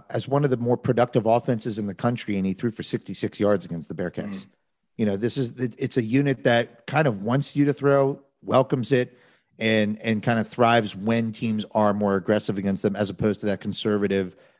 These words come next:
Speaker 1: ground and pound game, which is why it's v-, it's a very intriguing <laughs> matchup against Bama,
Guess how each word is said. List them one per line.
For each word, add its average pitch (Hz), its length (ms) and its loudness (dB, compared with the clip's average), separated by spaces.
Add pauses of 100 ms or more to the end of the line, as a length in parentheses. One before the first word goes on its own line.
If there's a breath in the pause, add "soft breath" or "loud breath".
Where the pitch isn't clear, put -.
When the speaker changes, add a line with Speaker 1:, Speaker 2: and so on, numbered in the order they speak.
(200 soft breath)
Speaker 1:
ground 104 300 2
and 92 140 -4
pound 117 320 2
game, 82 300 -8
which 120 180 2
is 117 140 -4
why 135 440 6 (520)
it's 127 200 -2
v-, 110 240 -2
it's 131 140 2
a 120 60 4
very 131 440 4
intriguing 120 520 -2
<laughs> - 0 -
matchup 127 400 2
against 110 320 -2
Bama, 127 440 4